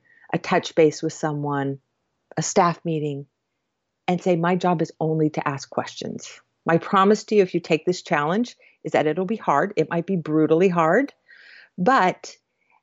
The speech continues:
um, it will reshape the way you see your role as a leader." So maybe you take the extreme question challenge. Maybe if you tend to overcontribute,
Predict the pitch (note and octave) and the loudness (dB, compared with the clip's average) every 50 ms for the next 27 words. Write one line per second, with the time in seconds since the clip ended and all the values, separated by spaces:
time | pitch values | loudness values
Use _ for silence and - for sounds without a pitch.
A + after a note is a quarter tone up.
0 | _ _ - G3 F#3+ F3+ - - - _ _ _ _ _ _ _ - G3+ G3 - | _ _ -6 -4 -4 -4 -6 -8 -14 _ _ _ _ _ _ _ -6 -4 -4 -2
1 | - G3+ G#3+ G#3+ G#3 G3+ G3 F3+ - _ F3+ G3 F#3+ - - - - F#3+ G3 G3 | 0 2 4 4 4 2 0 -4 -6 _ 0 0 0 0 0 2 2 2 2 2
2 | _ - F#3 F3 F3+ E3+ E3+ E3 D#3+ D#3 D3+ D#3+ D3+ - - E3+ D#3+ D#3 D3+ C#3+ | _ -2 2 4 4 6 6 4 4 2 0 -2 -4 2 2 4 6 6 6 6
3 | D3+ C3 A#2+ G2+ - - - - - D#3+ D3 - D3 C#3+ C3+ - - - - - | 6 6 4 4 2 -2 -12 -6 -6 -4 -2 0 2 2 2 2 0 -6 0 2
4 | C4 B3+ - - G3 G#3+ G#3 A3+ C#4 C#4 - B3 B3 A#3+ - A3 G#3 - - - | 4 4 4 4 4 4 4 4 2 0 0 -2 -4 -2 -2 -4 -4 -2 -2 -2
5 | G3+ G3 F#3 - - A3 G3+ - - F#3+ F3 - E3+ D#3 D3 C#3+ E3+ D3+ - F3+ | 0 0 -2 -4 -6 -6 -6 -4 -6 -6 -4 -4 -4 -2 -2 -2 -4 0 2 4
6 | F#3 G#3 A3+ A#3+ A#3+ A#3 - - G3 F#3+ F#3 - F3+ F#3 F#3 F3+ - - F#3+ F3+ | 6 6 6 6 4 2 4 2 2 0 2 0 2 2 2 2 2 0 2 2
7 | E3+ F#3 - - E3+ E3 F3+ F3 - F3+ E3 - - E3+ D3+ D3+ F3 F3 E3+ - | 2 2 2 2 2 4 2 0 0 -2 -2 2 2 2 4 4 4 4 2 0